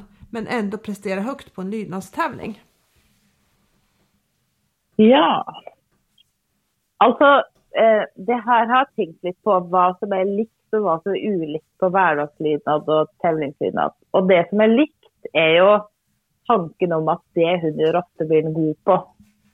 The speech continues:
Speaker 2: Og at ting den gjør i hverdagen påvirker det som skjer inne på treningsbanen. Mens det som er ulikt er at inne på treningsbanen, der er jeg enda mer nøye på å få rett intensitet.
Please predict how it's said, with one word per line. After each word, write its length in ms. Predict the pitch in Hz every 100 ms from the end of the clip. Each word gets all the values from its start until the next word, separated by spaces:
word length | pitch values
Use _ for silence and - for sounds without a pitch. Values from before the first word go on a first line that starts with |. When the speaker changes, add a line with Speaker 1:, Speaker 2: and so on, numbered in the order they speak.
| _ _ _ _ -
Speaker 2:
Og 60 | 185
at 140 | 185 _
ting 240 | 196 170 165
den 160 | 185
gjør 220 | 180 156 165
i 40 |
hverdagen 600 | 185 170 147 147 180 202 - -
påvirker 600 | 180 160 156 147 - 185
det 140 | 160 147
som 100 | 185
skjer 460 | 160 165 151 175 175 _ -
inne 220 | 185 151
på 80 | 170
treningsbanen. 840 | - 175 156 151 - 151 156 190 180 _ _ _ _ _ _ _ _ _ _ _ _ _ _ _ -
Mens 220 | 208 208 - 196
det 140 | 190
som 140 | 170 196
er 80 | - 220
ulikt 640 | 226 196 175 226 240 -
er 220 | 139 170
at 100 | 175 - _ -
inne 220 | 208 175
på 100 | - -
treningsbanen, 960 | 208 196 160 156 - 156 151 196 240 208
der 220 | 185 165 170
er 200 | 170 185
jeg 100 | 185 -
enda 300 | 202 175 165
mer 220 | 165 160 165
nøye 320 | 175 165 156 -
på 140 | 156 156 - _ _
å 140 | - -
få 100 | 165 160
rett 240 | 156 -
intensitet. 880 | 156 165 156 156 165 - 269 262